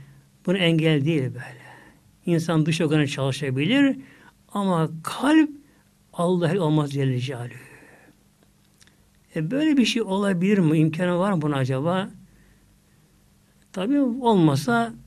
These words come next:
bize bunu buyurmazdı. Var demek ki böyle. E, bir örnek verelim buna. E, bir kimsenin eşi, hele yeni evli kişi de, hanımı da ilk çocuğun doğum yapacak.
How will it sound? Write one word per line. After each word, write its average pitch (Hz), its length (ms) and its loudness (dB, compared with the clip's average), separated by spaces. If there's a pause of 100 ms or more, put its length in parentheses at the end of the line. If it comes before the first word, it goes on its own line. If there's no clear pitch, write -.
(300)
bize 175 320 0
bunu 196 240 0
buyurmazdı. 160 480 0 (180)
Var 180 160 -6
demek - 320 -20
ki - 120 -20
böyle. - 300 -20 (760)
E, 156 60 -6
bir 240 80 -4
örnek 285 320 2
verelim 143 360 4
buna. 202 340 0 (1300)
E, 240 360 -10 (540)
bir 269 500 4
kimsenin 233 720 4 (560)
eşi, 185 380 6 (1400)
hele 190 260 2
yeni 180 200 6
evli 151 260 6
kişi 135 300 -4
de, 220 340 0 (640)
hanımı 208 420 2
da 214 300 4 (180)
ilk 226 180 0
çocuğun 208 260 2
doğum 214 200 8
yapacak. 131 760 0